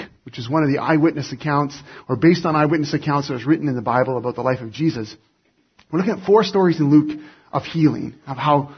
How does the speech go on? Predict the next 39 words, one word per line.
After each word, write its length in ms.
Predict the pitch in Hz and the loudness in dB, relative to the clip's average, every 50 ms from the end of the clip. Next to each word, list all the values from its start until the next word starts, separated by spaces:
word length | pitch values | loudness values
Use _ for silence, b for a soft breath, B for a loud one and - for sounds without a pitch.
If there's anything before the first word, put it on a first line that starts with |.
| B B _ | B B _
Jesus 400 | 127 131 185 202 190 190 190 147 | -4 0 0 2 4 4 2 2
entered 300 | 180 170 170 165 170 156 | 0 -2 -2 -2 -2 -2
someone's 380 | - 165 151 147 143 139 131 139 | -2 -2 0 0 0 0 0 0
life 320 | 131 127 127 127 127 123 - | 0 0 0 0 -4 -6 -6
and 100 | 135 127 | -4 -2
their 80 | 127 123 | -2 0
life 280 | 123 127 131 135 135 139 | 2 0 0 0 -2 -6
was 160 | 123 - - | -8 -8 -8
changed 380 | - - 156 143 143 143 139 | -8 -4 -2 0 0 0 0
as 80 | 127 113 | -4 -6
a 60 | 120 | -8
result. 380 | 117 120 110 135 131 131 131 139 | -8 -6 -6 -4 -2 -2 -2 -2
And 80 | 139 | -2
we're 100 | 135 127 | -2 -2
trying 200 | - 180 175 175 | 0 2 2 4
to 80 | 160 139 B B B B - | 4 2 B B B B -12
glean 460 | - 131 139 175 208 220 226 220 185 | -10 -2 2 4 6 8 8 6 6
from 220 | - 175 147 143 151 | 4 2 2 4 4
it 160 | 147 147 B B B B B B | 2 2 B B B B B B
an, 140 | - 147 156 | -2 0 0
a 380 | 139 - - - - 170 170 147 | 2 0 0 0 0 0 0 2
greater 320 | 117 170 196 214 220 214 | 4 6 6 6 6 4
understanding 480 | 170 185 185 175 175 - 175 170 165 151 | 4 4 2 2 2 0 0 2 0 0
for 140 | - 160 143 | 0 0 0
ourselves 520 | 139 131 - 180 180 175 156 139 123 117 | 0 -2 -2 -2 0 0 0 0 0 0
of 160 | 156 147 127 B B B B B | -2 -2 -2 B B B B B
what 140 | 156 190 226 | 4 4 6
does 80 | 214 | 6
it 80 | 220 196 | 6 6
mean 360 | 196 208 233 254 277 247 - | 8 10 10 10 8 6 4
for 120 | 214 185 | 4 2
us 260 | 156 151 156 - - - - | 2 2 0 -4 -8 -10 -6
to, 340 | - 170 165 160 160 B B B B B B B B B _ - | 0 2 2 4 2 B B B B B B B B B _ -8
uh, 220 | - 139 143 160 - - _ _ _ _ _ | -6 -6 -6 -6 -8 -12 _ _ _ _ _
to 100 | - - | -6 -2
actually 360 | - 175 208 202 - 220 208 - | -2 -2 -2 0 0 -2 -2 0
ask 440 | - 175 214 262 269 - - - - | 0 0 2 2 2 2 -2 -6 -8
for 120 | - - 170 | -4 -4 -2
healing? 540 | - 147 151 143 127 120 - - 127 120 | 0 2 4 4 2 2 -2 -8 -12 -16